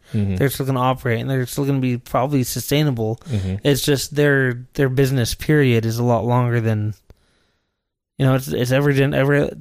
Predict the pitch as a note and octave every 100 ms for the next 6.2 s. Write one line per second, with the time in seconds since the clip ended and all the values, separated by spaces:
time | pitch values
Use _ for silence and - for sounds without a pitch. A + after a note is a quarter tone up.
0 | - D#3+ D#3 C3 C#3+ C#3 C3+ B2+ C3 D3+
1 | B2+ B2 B2 A#2 B2 A#2+ A#2 G#2+ B2 D3+
2 | C3 A#2+ A#2 A#2 - B2 A#2 A2+ G#2+ -
3 | - _ _ - A2 G#2+ - - - -
4 | - - _ _ D3+ C#3 B2 A#2+ A2+ -
5 | - - _ - _ C3+ C3 B2 A#2+ A2
6 | A2